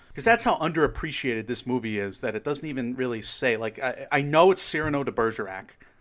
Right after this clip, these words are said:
so I'm guessing it's, it's the,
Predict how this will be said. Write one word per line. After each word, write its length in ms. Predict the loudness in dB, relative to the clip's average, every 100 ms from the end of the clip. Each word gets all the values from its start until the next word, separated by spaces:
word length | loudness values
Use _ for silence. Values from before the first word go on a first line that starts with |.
| _
so 160 | -4 -2
I'm 180 | -2 -2
guessing 540 | 2 2 2 -4 -6 -12 _ _ -2
it's, 220 | -2 -2
it's 340 | -4 -4 -4
the, 180 | -6 -6